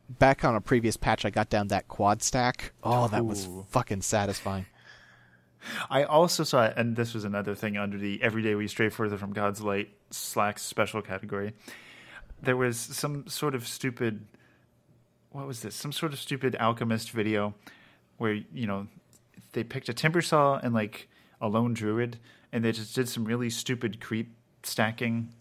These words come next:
Speaker 2: stuff, like creep. I'm not even sure what you'd call it. It's kind of like cutting, but you just hole up creeps. I've seen this done before in different ways. And then you just unleash, like, three, wa-, four, five waves of creeps on Alk, and you pick Shadow Demon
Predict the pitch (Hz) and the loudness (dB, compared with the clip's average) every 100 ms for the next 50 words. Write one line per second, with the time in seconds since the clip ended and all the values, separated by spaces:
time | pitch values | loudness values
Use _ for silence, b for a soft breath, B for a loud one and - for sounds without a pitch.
0 | _ - - 117 113 98 - - 113 117 | _ -8 -4 -4 -4 -8 -8 -4 -4 -6
1 | - - b b b b - 101 101 95 | -18 -20 b b b b -8 -4 -4 -6
2 | - 98 98 - 95 95 95 _ b b | -8 -8 -10 -8 -6 -6 -8 _ b b
3 | b b b - 117 - - - - 135 | b b b -10 -10 -12 -20 -4 0 2
4 | 135 131 - 127 131 131 - 113 110 196 | 2 2 4 4 2 -4 -4 -4 -2 -4
5 | 110 98 - _ _ _ - 113 110 107 | -6 -8 -12 _ _ _ -8 -4 -2 -4
6 | - 117 110 - 110 170 120 - 101 98 | -4 -4 -2 -2 -2 0 -2 -2 -4 -6
7 | - 95 95 101 101 101 101 135 120 117 | -8 -8 -8 -10 -6 -6 -6 -2 2 2
8 | 113 107 - 117 113 113 113 - - b | 2 0 2 2 2 0 -2 -6 -10 b
9 | b 104 - - 113 110 107 104 - - | b -8 -8 -4 -2 -2 -2 -4 -6 -16
10 | - - - - 101 107 107 101 101 104 | -20 -20 -12 -8 -4 -2 -2 0 2 2
11 | 107 101 98 - - 101 95 - - b | 2 0 -2 -10 -8 -6 -6 -12 -14 b
12 | b - 101 101 98 - - b b b | b -4 0 0 0 -4 -20 b b b
13 | b b 113 104 101 98 - - 117 - | b b -4 -2 -2 -6 -12 -8 -6 -4
14 | - 104 110 110 110 113 117 | 0 2 2 0 0 -2 -4